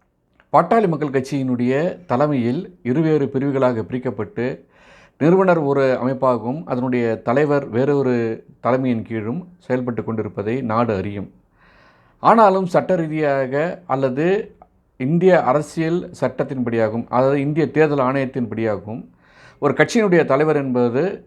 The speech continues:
பொதுக்குழுவால் தேர்ந்தெடுக்கப்பட்டவர் அல்லது அந்த கட்சியினுடைய ஒட்டுமொத்த சமூகத்தால் தேர்ந்தெடுக்கப்பட்டவராகத்தான் இதுவரை இருந்து கொண்டிருக்கிறது. அந்த அடிப்படையில் அந்த கட்சியினுடைய தலைவராக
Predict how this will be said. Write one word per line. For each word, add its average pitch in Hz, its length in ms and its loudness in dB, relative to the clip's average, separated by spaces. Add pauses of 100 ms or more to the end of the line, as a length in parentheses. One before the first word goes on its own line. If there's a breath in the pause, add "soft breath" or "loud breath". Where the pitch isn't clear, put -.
(140)
பொதுக்குழுவால் 156 720 0
தேர்ந்தெடுக்கப்பட்டவர் 117 960 -2 (180)
அல்லது 139 280 0
அந்த 143 140 -2
கட்சியினுடைய 127 600 -2
ஒட்டுமொத்த 147 880 -4
சமூகத்தால் 131 460 -2
தேர்ந்தெடுக்கப்பட்டவராகத்தான் 117 1500 -2 (460 loud breath)
இதுவரை 175 400 6
இருந்து 156 240 -2
கொண்டிருக்கிறது. 135 640 -2
அந்த 135 320 -2
அடிப்படையில் 143 540 0
அந்த 127 180 -2
கட்சியினுடைய 120 480 -4
தலைவராக 120 760 0